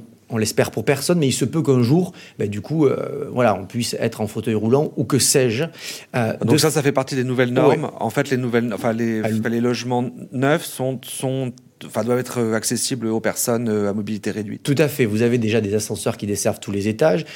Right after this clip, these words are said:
Speaker 1: Vous avez des couloirs qui sont un petit peu plus larges pour laisser passer des fauteuils.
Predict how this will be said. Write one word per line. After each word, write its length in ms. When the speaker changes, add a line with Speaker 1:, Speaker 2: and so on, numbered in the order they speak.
Speaker 1:
Vous 100
avez 140
des 100
couloirs 320
qui 80
sont 160
un 60
petit 160
peu 100
plus 140
larges 220
pour 100
laisser 180
passer 220
des 100
fauteuils. 460